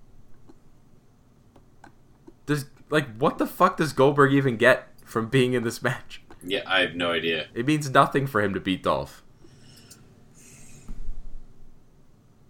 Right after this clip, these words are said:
Speaker 1: Like, I, I'm actually really confused. Like, I really don't, I'm not sure what the upside is for this match.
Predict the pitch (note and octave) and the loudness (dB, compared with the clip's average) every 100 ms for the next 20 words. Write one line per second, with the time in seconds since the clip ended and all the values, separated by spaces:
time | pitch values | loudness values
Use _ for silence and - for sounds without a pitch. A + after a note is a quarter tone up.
0 | - - _ _ _ _ _ _ - _ | -20 -20 _ _ _ _ _ _ -20 _
1 | _ - - - G#2+ - B2+ - C#3 E3+ | _ -20 -20 -12 -8 0 2 4 4 2
2 | G3+ D3 B2+ C#3+ C3 A2+ A2+ C#3 A#2+ D#2 | 0 -2 2 2 2 -4 -8 -6 -4 -4
3 | - A2 A2 C#3+ A#3 - A2 A2 - - | -2 -2 0 0 0 2 0 0 -6 -18
4 | - - - - - - - - - - | -20 -20 -20 -20 -20 -20 -20 -20 -20 -20
5 | - - - - - D3+ F3+ - C#3 C#3 | -20 -20 -20 -16 -4 -2 -2 2 2 2
6 | A#2 B2 - G#2 G2+ G2+ - F#2 - E2+ | 2 0 2 4 4 0 -2 -6 -4 -6
7 | C#2 - - | -6 -12 -18